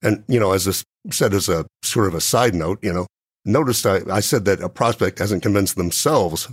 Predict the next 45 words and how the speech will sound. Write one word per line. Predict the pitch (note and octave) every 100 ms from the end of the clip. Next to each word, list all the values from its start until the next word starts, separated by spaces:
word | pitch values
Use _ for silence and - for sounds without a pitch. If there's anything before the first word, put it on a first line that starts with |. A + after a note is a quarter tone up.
| D3+
they're | F2 E2
buyers. | D2+ D#2+ D#2 D2+ - _ _ _ _ _
You | G#2+
know, |
if | G#2+
we | D#3
tell | C#3 A2+
them | G#2
something, | - G#2 F#2+ G#2
it's | F#2
just | - G#2
an | G#2
opinion. | D#2+ - D#3 D2+ C#2 _ _ _ _
But | A2
if | G#2+
they | E3
start | - A2+
to | -
tell | C3
themselves | G#2+ F2 - G#3 E3
something, | E2 D2+ E2+ E2
it's | -
the | F#2
truth. | - E3+ F#2 - - _ _ _ _ -
And | F#2+
of | E2+
course, | A#2 -
that's, | G#2+ - - - - -
um, | G2+ D#2 D#2+ -
go | A2
all | G2+ G2+
throughout | - G#2 C#3+
this | F2 -
buying | E2+ - E2 D#2+
process. | - D#2 - E2+
So | - F#2
we |
have | A2+ -
to | - _ _ _ -
guide | A#2 B2+
them | A2 G2
along | F#2+ A2+ G#2+
to | -
convince | F#2 A2+ A2
themselves, | F#2 E2+ B2 C3+ D#2 D2+